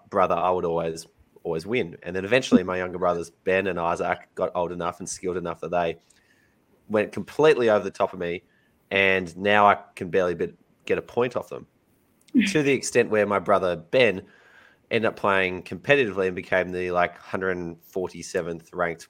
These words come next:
Speaker 1: player in Victoria or something like that. Um,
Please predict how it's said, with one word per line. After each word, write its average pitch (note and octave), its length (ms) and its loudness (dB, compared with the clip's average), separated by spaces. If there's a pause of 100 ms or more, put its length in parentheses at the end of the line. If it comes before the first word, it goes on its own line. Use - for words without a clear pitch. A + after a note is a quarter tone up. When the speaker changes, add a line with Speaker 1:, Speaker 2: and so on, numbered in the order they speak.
Speaker 1:
player E2+ 320 -6
in E2+ 160 -12
Victoria E2+ 600 -6
or E2 220 -8
something D#2+ 360 -10 (600)
like E2+ 240 -2
that. E2 260 -2 (640)
Um, F#2 460 4